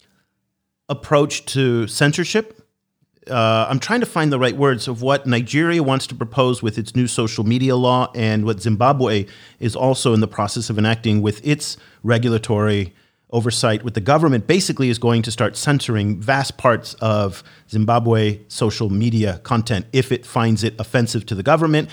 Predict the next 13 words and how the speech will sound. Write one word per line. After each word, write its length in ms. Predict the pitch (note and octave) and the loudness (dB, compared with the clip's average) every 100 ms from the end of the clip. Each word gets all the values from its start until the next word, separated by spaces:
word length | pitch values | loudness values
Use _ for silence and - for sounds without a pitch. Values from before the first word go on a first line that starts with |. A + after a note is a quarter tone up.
| - - | -16 -8
if 200 | G2+ - | -6 -6
it 80 | - | -6
slanders 400 | - D#3+ D#3 - | 0 2 2 0
people. 260 | D3 C3 | -4 -2
There's 160 | C3+ B2+ | -2 0
all 220 | D#3+ F3+ | 2 2
sorts 260 | E3 C#3 C3 | 2 -2 -2
of 60 | |
different 260 | A2 A2+ F#2 | -6 -6 -4
rules. 280 | B2 B2+ A#2+ | -2 -2 -2
And 220 | C3 B2 | -2 0
what 140 | F3 | 0
it's 160 | G#3+ | -2